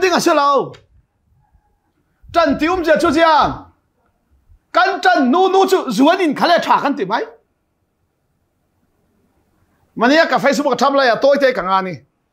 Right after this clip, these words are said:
Lại mi in, zu lệ sum pai đủ tục na căn nệ hàn lâu chú. Riêng rải măn căn nệ lâu đinh chả ngàn nè. Cả xem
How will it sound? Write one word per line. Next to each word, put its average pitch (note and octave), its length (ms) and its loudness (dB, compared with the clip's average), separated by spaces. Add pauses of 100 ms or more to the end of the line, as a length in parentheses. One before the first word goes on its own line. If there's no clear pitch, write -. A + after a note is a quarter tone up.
(220)
Lại B3 500 2
mi E4+ 240 0
in, D4+ 360 -4
zu B3+ 400 2
lệ D4 200 2
sum A3 340 -8
pai D#4+ 240 2
đủ C4 220 -6
tục A3 160 -12
na D4+ 140 2 (100)
căn C#4+ 200 2
nệ A3+ 220 -4
hàn F3 180 -6
lâu E3+ 180 -6
chú. C4+ 120 -2 (280)
Riêng B3+ 340 0
rải G3+ 180 2
măn A#3+ 180 -6
căn A3 160 -8
nệ F#3 120 -10
lâu D#3 120 -8
đinh F#3+ 140 -10
chả D3+ 80 -16
ngàn C3 380 -14
nè. F#2+ 60 -20 (1400)
Cả D4 100 0
xem G4 140 0